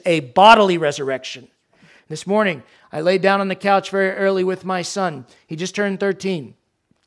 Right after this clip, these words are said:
And he sat there, he's very tired. He's the first one up in the whole house, and he's got this blanket over him. I'm not even sure why he got out of bed. He was just lying on the couch in the dark with a blanket over his head.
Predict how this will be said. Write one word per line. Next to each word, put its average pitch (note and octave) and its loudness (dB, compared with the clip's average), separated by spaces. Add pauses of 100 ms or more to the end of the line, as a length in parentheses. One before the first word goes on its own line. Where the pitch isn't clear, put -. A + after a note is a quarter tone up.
(180)
And D3 -10
he E3 -6
sat G3 2
there, G#3 2
he's F3+ 2
very G3+ 0
tired. G3 0
He's D#3+ -2
the E3 -6
first G3+ -4
one G3 -2
up G#3 -2
in F#3+ -4
the F3+ -2
whole F#3 2
house, F#3 2 (320)
and E3+ -4
he's F3 -4
got F3 2
this F3 -4
blanket F#3 0
over F#3+ 2
him. F#3 -2
I'm F3+ 0
not G3+ 2
even G#3+ -2
sure A3+ 2
why G#3+ 6
he G#3 0
got G#3 6
out G3+ 4
of F#3 -2
bed. E3 0
He D#3+ -4
was D#3+ -6
just D#3+ -8
lying G3+ 2
on G#3+ 0
the G#3 -4
couch G#3 0
in G3+ -4
the A3+ -2
dark F#3 2
with F#3 -4
a F3+ -4
blanket F3+ 0
over E3 0
his D#3+ -10
head. E3+ -4